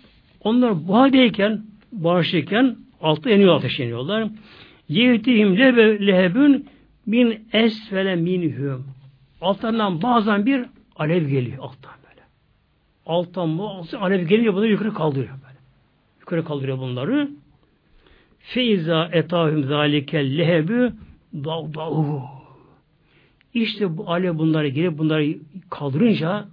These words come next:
daha fazla yakınca, demek daha güçlü alev geliyor bunlara. Artık o zaman bunların çığlık feryatları artık son haddine varıyor böyle. Böyle bağırışıyorlar. İşte benim sevgili kardeşlerim,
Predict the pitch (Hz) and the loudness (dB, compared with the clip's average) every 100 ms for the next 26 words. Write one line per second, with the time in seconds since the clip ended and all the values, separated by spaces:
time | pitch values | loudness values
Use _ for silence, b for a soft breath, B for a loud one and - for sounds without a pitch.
0 | - - 226 - 165 139 156 190 160 127 | -20 -12 -10 -8 -6 -4 -2 0 0 -2
1 | 226 294 - b b b b _ 160 160 | -4 -6 -10 b b b b _ -2 -2
2 | 117 156 190 180 120 135 131 240 139 160 | -4 -8 -6 -6 -6 -6 -4 -6 -4 -2
3 | 165 143 135 131 131 127 233 285 - B | 0 -2 -4 -6 -6 -4 0 0 -2 B
4 | B B B _ _ _ 165 - 196 175 | B B B _ _ _ -18 -4 -2 0
5 | 165 175 175 - - 165 160 160 156 - | 0 0 -2 -8 -8 -4 -2 -4 -6 -10
6 | - 185 170 - 165 165 165 180 190 170 | -6 -2 -2 -2 0 0 -2 -6 -4 -8
7 | - 170 143 151 139 117 - - - _ | -8 -8 -6 -6 -6 -8 -12 -20 -20 _
8 | _ _ _ - 127 127 107 156 107 113 | _ _ _ -10 -8 -10 -10 -12 -14 -18
9 | - _ _ b b b b b b _ | -20 _ _ b b b b b b _
10 | _ 143 - 170 160 165 - _ 151 156 | _ -12 -6 -4 -4 -8 -20 _ -4 -2
11 | 160 147 143 147 139 139 131 - 127 151 | -2 -4 -4 -4 -6 -8 -8 -8 -8 -8
12 | 214 | -10